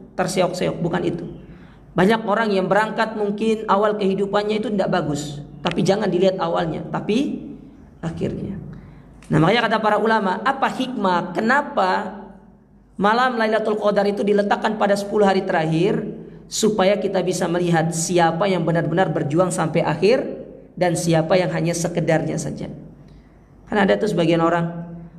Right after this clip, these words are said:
"Ustadz, yang penting kan puasa itu syaratnya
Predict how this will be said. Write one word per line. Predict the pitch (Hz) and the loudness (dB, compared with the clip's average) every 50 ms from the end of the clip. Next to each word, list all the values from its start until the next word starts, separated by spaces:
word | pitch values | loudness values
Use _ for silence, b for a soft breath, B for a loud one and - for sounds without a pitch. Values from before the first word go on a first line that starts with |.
| B - | B -10
"Ustadz, | 190 160 - - 180 160 151 - - | -8 -8 -4 -2 -2 -2 0 0 -2
yang | - 165 160 | -2 -2 0
penting | - 196 185 - 226 | 0 0 0 2 2
kan | - 240 240 220 - | 2 4 4 4 4
puasa | - 185 175 165 - - 208 | 4 2 2 2 0 -2 -2
itu | 208 220 214 | -2 -2 -2
syaratnya | 208 214 175 180 196 190 190 - 165 165 | -2 0 0 0 0 0 -2 -4 -4 -4